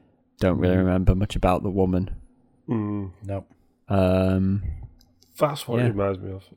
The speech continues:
Speaker 3: Mighty Joe Young. I just kept thinking about George, and it's like, what's that film? Mighty Joe Young from Disney, nineteen ninety-eight. About a
Speaker 2: Can't say
Speaker 3: fifteen,
Speaker 2: I've seen that,
Speaker 3: fifteen
Speaker 2: but
Speaker 3: foot mountain gorilla.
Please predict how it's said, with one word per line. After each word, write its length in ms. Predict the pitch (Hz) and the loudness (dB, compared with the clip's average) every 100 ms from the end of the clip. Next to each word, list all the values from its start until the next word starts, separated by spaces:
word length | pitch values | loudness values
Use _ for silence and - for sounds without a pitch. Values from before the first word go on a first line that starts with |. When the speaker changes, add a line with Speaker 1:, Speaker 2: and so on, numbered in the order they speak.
| - - | -20 -4
Speaker 3:
Mighty 400 | 131 123 117 117 | 2 2 2 -4
Joe 260 | 104 104 101 | 0 0 2
Young. 400 | 98 117 113 - - - _ _ _ | 0 0 -2 -8 -20 -20 _ _ _
I 40 | - | -6
just 140 | 139 | -4
kept 160 | - - | -4 -2
thinking 340 | 135 131 120 | -2 -2 -4
about 240 | 101 101 - | -4 -4 -4
George, 400 | 110 107 95 98 | 0 0 0 -4
and 80 | |
it's 120 | 95 98 | -8 -8
like, 200 | 98 - | -10 -8
what's 160 | 135 | -10
that 160 | - - | -10 -12
film? 320 | - 104 92 - _ _ _ | -8 -6 -8 -12 _ _ _
Mighty 340 | 123 107 104 104 | -4 -4 -4 -6
Joe 180 | 104 101 | -4 -2
Young 240 | 101 101 | -2 -6
from 160 | - 92 | -12 -10
Disney, 400 | 101 95 98 98 | -8 -8 -12 -12
nineteen 380 | 107 95 - 95 | -10 -10 -10 -10
ninety-eight. 400 | 98 104 95 95 _ _ _ _ _ _ _ _ _ _ _ _ _ _ _ _ _ - _ - _ _ - | -8 -8 -10 -12 _ _ _ _ _ _ _ _ _ _ _ _ _ _ _ _ _ -20 _ -20 _ _ -6
About 200 | 98 - | -4 -4
a 20 | |
Speaker 2:
Can't 60 | 98 | -4
say 140 | - 98 | -6 -6
Speaker 3:
fifteen, 320 | 82 107 104 | -2 -2 -2
Speaker 2:
I've 100 | - | -6
seen 240 | - 85 | -16 -14
that, 100 | 87 | -4
Speaker 3:
fifteen 420 | 104 - - 101 90 | -2 -2 -4 -4 -4
Speaker 2:
but 80 | |
Speaker 3:
foot 280 | - 107 101 _ _ _ - | -4 -4 -4 _ _ _ -6
mountain 480 | 98 95 92 101 98 | -2 -2 -4 -8 -8
gorilla. 360 | 98 98 98 | -8 -8 -10